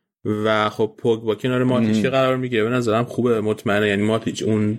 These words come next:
Speaker 1: ضعف‌های دفاعی پوگبا رو پوشش می‌ده، ولی مسئله اینه که ماتیچ نمی‌تونه هر هفته بهش اعتماد بشه،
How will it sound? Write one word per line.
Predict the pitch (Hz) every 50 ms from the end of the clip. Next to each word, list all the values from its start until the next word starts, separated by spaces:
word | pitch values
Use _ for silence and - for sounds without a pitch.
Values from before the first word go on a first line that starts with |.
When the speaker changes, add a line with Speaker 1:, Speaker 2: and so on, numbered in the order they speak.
| -
Speaker 1:
ضعف‌های | - 110 113 104 104 110 110 - - 98 98 104
دفاعی | 113 110 - - 107 101
پوگبا | - - 120 113 107 104 95
رو | 104
پوشش | - - 123 117 - 101 101 - -
می‌ده، | 139 135 139 143 143 143 143 139 - - - - - _ _ _ _ -
ولی | 110 110 110 117
مسئله | 123 131 123 123 - 127 117 107 107
اینه | 107 110 127 127
که | 131 - 131 127 123 123 123 123 123 123 - - _ _ -
ماتیچ | 117 113 113 113 - 120 117 - - - -
نمی‌تونه | 117 110 110 104 - - 98 98 98 98 98 95 - - _ _ _ _
هر | - - 104 98 95 107
هفته | 110 104 - - 101 95
بهش | 98 95 - -
اعتماد | 95 90 - - 101 95 92 -
بشه، | - 101 - - - 117